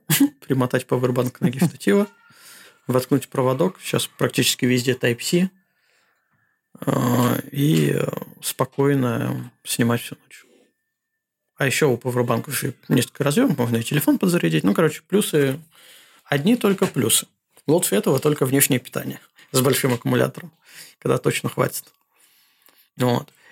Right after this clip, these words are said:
И еще есть дополнительное, что, кстати, вот мы сейчас смотрели погоду в самом начале,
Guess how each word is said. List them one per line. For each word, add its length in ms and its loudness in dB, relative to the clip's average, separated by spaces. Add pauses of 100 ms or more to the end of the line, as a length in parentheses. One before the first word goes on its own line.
И 100 2
еще 400 4
есть 140 4
дополнительное, 840 2
что, 220 -2
кстати, 400 -2
вот 140 -6
мы 100 2
сейчас 180 0
смотрели 360 0
погоду 380 2
в 60 -8
самом 180 0
начале, 360 0